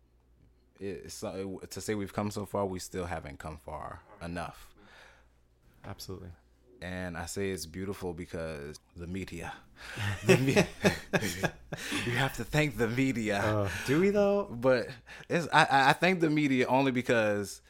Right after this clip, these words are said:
Speaker 1: the media was not meant to be social.
Speaker 2: No, it, it, you're right. Absolutely.
Speaker 1: She was not meant to be social. The media was definitely meant to be controlled. And I think, uh, because of social media and how,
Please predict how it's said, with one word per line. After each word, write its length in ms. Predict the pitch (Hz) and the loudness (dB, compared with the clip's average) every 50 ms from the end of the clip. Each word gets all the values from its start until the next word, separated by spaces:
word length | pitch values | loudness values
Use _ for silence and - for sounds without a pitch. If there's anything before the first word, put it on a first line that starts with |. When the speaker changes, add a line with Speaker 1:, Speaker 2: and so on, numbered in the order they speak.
| - - - | -20 -18 -10
Speaker 1:
the 100 | - 104 | -6 -2
media 280 | 104 120 135 131 131 113 | 0 2 2 2 2 2
was 180 | 98 95 85 | 0 0 -2
not 240 | 90 92 98 95 85 95 | -2 -2 0 0 0 -2
meant 180 | 95 90 82 - | -4 -4 -6 -8
to 80 | - | -10
be 100 | 80 82 82 | -10 -8 -8
social. 460 | - - 76 73 - - - 52 - - - _ _ _ _ _ _ - - - - - | -8 -8 -8 -8 -8 -10 -10 -12 -16 -20 -20 _ _ _ _ _ _ -20 -20 -16 -6 -2
Speaker 2:
No, 180 | 117 120 113 | 0 0 0
it, 120 | 104 - - - - - - | 0 -4 -6 -12 -16 -14 -10
it, 140 | 120 110 104 - - - - 196 147 | -10 -10 -10 -10 -16 -18 -14 -10 -6
you're 160 | 123 117 110 | -2 0 2
right. 320 | 95 107 131 120 87 82 - - - - - | 4 4 4 2 2 0 -4 -10 -16 -8 -4
Absolutely. 800 | 123 135 - - - 98 92 120 147 156 98 92 87 85 - _ _ | -4 -4 -2 -4 -6 -4 -2 -4 -4 -4 -4 -8 -8 -10 -14 _ _
Speaker 1:
She 180 | - - - 101 | -12 -8 -6 -6
was 160 | 98 90 85 | -6 -4 -2
not 180 | 101 104 101 98 | -2 0 0 0
meant 180 | 101 101 98 | -2 -4 -4
to 80 | - 95 | -6 -6
be 100 | 92 87 | -8 -8
social. 340 | - - 92 90 - - 85 | -6 -4 -4 -4 -4 -6 -8
The 100 | 82 82 | -8 -6
media 360 | 87 92 98 98 95 90 87 | -6 -6 -6 -6 -6 -6 -6
was 160 | 85 85 80 | -8 -10 -10
definitely 380 | 76 85 90 90 - 98 98 92 87 | -8 -8 -8 -6 -6 -6 -8 -6 -6
meant 160 | 82 - - | -8 -10 -12
to 80 | - | -12
be 140 | 85 78 76 | -12 -12 -14
controlled. 600 | - 78 76 - - - 76 76 71 69 62 - - | -14 -14 -14 -12 -12 -10 -10 -10 -10 -10 -14 -14 -12
And 120 | - 90 | -10 -10
I 60 | 85 85 | -10 -10
think, 360 | - - 87 82 76 - - - | -10 -12 -12 -12 -12 -16 -14 -12
uh, 260 | 90 85 80 80 78 | -10 -8 -8 -8 -10
because 280 | 71 82 - 90 78 | -12 -12 -12 -12 -12
of 100 | 80 76 | -12 -12
social 360 | - - 87 85 80 - 85 80 | -10 -10 -10 -10 -10 -10 -10 -10
media 560 | 80 80 78 69 78 73 69 71 71 64 - - - - - - - - - | -12 -12 -12 -12 -12 -12 -12 -12 -12 -14 -16 -20 -20 -20 -20 -20 -20 -20 -16
and 140 | - 90 90 | -14 -10 -6
how, 840 | 90 95 92 92 90 87 87 87 85 82 80 78 78 78 76 73 | -2 0 2 2 2 2 0 0 -2 -2 -4 -6 -6 -6 -8 -10